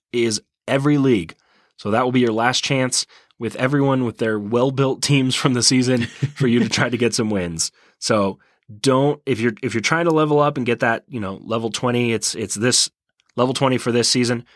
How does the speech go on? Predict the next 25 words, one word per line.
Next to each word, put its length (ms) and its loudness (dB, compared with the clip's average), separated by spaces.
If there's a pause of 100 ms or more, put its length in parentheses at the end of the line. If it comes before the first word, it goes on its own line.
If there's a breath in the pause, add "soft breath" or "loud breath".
(240 soft breath)
Please 240 2
don't 220 2
wait 200 2
until 380 0
the 160 -2
last 340 0
two 140 2
cups 460 -2
<laughs> 80 -18
because 300 -2
it 100 -2
is 140 -2
going 280 2
to 80 -6
be 180 2
a 40 0
difficult 580 -2
last 300 -2
two 120 -4
cups 320 -2
if 100 -8
you 140 -2
are 60 -2
not 280 -4 (360 soft breath)
prepared. 640 -8